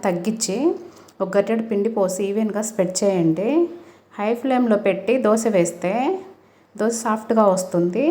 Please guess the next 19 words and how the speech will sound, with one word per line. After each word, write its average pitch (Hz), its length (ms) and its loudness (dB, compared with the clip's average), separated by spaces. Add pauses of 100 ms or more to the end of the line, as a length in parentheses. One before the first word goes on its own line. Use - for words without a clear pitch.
(580)
మంట 220 320 -2
లో 220 60 2 (120)
ఫ్లేమ్‌లో 214 340 -2
పెట్టి 196 240 -8
కాలిస్తే 180 520 -4 (440)
దోశ 214 160 -6 (140)
క్రిస్పీగా 208 560 -2
వస్తుంది. 175 500 0 (1200)
అలాగే 180 320 -2 (160)
దోశ 233 180 2 (140)
మధ్యలో 185 320 0 (100)
ఎర్రకారం 220 480 2
వేసి 165 300 -2 (480)
దోశ 226 200 2 (120)
అంతా 180 260 -2 (320)
ఈవెన్‌గా 214 480 -2
స్ప్రెడ్ 185 340 -4
చేసుకొని 220 560 -2 (920)
ఎగ్ 208 160 -4